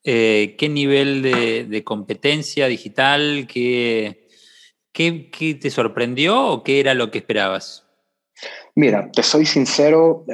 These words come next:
Speaker 2: en Brasil llevo poco tiempo, llevo seis meses, pero de lo que he visto, te puedo decir que es un mercado mucho más, eh, pulverizado en el sentido de, eh, eh, de los canales, ¿no? Por un lado tienes un canal de banca seguros muy, muy fuerte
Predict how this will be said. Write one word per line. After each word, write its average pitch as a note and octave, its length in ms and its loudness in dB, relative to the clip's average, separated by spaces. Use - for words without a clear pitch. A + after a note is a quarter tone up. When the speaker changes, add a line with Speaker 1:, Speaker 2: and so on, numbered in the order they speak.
Speaker 2:
en C#3 120 2
Brasil C3+ 240 2
llevo E3 220 4
poco C3+ 240 0
tiempo, G#2+ 300 -4
llevo B2 240 0
seis A#2 280 -6
meses, G#2 400 -12
pero D#3 380 0
de B2 160 -2
lo A2+ 160 -2
que D3 120 -4
he - 20 -2
visto, D#3 560 -4
te C3+ 100 0
puedo D3+ 140 2
decir D3+ 120 2
que - 60 0
es D3 100 -2
un D#3+ 160 4
mercado C#3+ 440 2
mucho D3 360 0
más, C3 600 -4
eh, G#2 440 -4
pulverizado C#3 1080 2
en C3 140 -6
el A2 100 -6
sentido C3+ 580 0
de, B2 520 2
eh, G#2 480 0
eh, A#2 340 -6
de G#2+ 460 2
los A#2 240 2
canales, G#2+ 520 -2
¿no? C#3 200 2
Por C3+ 120 0
un C3 80 4
lado C3+ 160 4
tienes C#3 240 -4
un C#3 80 -2
canal C3 240 0
de C3 60 4
banca A2+ 260 -2
seguros A2+ 420 -6
muy, D#3 160 2
muy F3 180 2
fuerte B2 540 -4